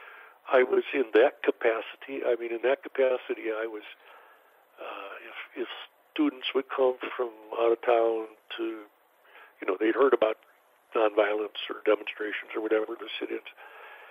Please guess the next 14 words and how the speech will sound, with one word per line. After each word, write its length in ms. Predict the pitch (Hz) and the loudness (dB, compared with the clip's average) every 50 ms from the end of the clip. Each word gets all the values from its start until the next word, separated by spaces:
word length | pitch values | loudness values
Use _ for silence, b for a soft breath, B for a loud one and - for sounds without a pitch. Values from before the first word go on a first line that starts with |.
| B B B B B _ _ _ - - | B B B B B _ _ _ -14 -4
we'd, 320 | - 131 127 127 123 123 _ - - - - - | 0 2 2 2 2 -2 _ -8 -16 -12 -4 0
they'd 160 | 139 120 117 | 2 6 6
ask 240 | 113 107 107 - - - | 6 6 4 2 -4 -6
for 160 | - 120 - | -6 -6 -2
panels, 480 | - - 123 131 131 127 127 113 107 - - - - | 2 4 6 6 6 4 0 -4 -8 -10 -12 -6 -4
or 160 | 127 117 113 - - | -2 -2 -4 -2 2
they'd 140 | 123 120 117 | 2 4 4
ask 160 | 120 110 - | 2 0 0
for 140 | - 117 - - - | -4 -8 -8 -8 -10
students 320 | - - 139 127 - - - - | -10 -8 -8 -10 -8 -10 -8 -6
that 140 | 120 - - | -6 -4 -2
were 100 | 113 107 | -4 -4
involved 480 | - - - - 117 117 117 117 - - | -4 -6 -4 -2 0 2 2 0 -2 -4
to 80 | - | -8